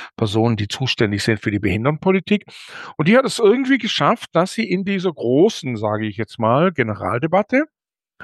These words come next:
auch einen Redebeitrag hatte. Und den hat sie vor allem auch genutzt zum Tag der Gebärdensprache, weil sie ist gehörlos und sie, sie hält ihre Reden auch in Gebärdensprache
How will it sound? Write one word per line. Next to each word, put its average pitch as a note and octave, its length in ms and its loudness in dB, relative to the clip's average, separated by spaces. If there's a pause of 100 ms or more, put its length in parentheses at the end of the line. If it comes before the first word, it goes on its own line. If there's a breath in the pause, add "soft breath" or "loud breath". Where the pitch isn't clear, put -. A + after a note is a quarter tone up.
(100)
auch B2 400 2
einen A2+ 240 -2
Redebeitrag C3 880 -2
hatte. A3 340 0
Und D3 320 -8
den F3 280 4
hat G3 140 -2
sie F#3+ 200 -8
vor - 180 -6
allem D#3 200 0
auch D#3 200 -2
genutzt C3 500 -2
zum C3+ 160 -6
Tag B2+ 320 -2
der A#2+ 100 0
Gebärdensprache, C#3 1000 -2 (680 loud breath)
weil A2 300 4
sie A2 440 -2
ist C3 240 -2
gehörlos G3+ 640 0
und C3+ 100 -8
sie, A2 360 -10
sie G#2 260 -4
hält A2+ 240 2
ihre F#2+ 320 -4
Reden G#2 300 0
auch - 240 -6
in G2+ 100 -12
Gebärdensprache D#3 920 -2